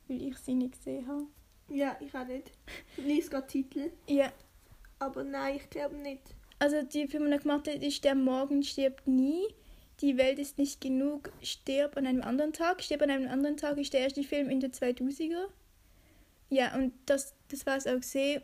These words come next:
Speaker 1: Und ich glaub, der Pierce Brosnan ist sehr beliebt. Viele bezeichnen ihn als beste Bond.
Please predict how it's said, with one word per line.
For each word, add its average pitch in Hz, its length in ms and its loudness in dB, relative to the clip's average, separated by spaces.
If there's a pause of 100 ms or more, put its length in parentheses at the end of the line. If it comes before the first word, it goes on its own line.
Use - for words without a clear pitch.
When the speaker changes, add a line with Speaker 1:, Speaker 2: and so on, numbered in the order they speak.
Speaker 1:
Und 277 340 2 (1080)
ich 294 180 -2
glaub, 277 320 2
der 285 120 -2
Pierce 294 300 -6
Brosnan 285 320 2
ist 277 240 -2
sehr 254 220 4
beliebt. 262 580 -2
Viele 269 320 -4
bezeichnen 262 460 -4
ihn 254 100 0
als 254 160 -6
beste 247 360 -6
Bond. 294 440 -4